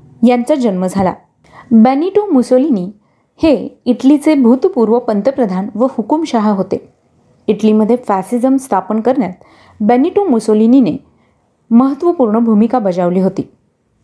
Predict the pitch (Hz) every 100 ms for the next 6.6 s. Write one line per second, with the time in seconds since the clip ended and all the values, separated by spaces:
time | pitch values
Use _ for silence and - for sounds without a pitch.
0 | - 196 202 208 202 190 202 190 208 214
1 | 247 320 - _ _ _ 233 254 294 294
2 | 294 294 269 320 233 240 214 220 220 269
3 | 254 196 202 277 370 254 196 226 - _
4 | _ - 226 262 415 381 202 170 - _
5 | 220 247 - 254 381 359 247 - 208 233
6 | 247 202 214 214 175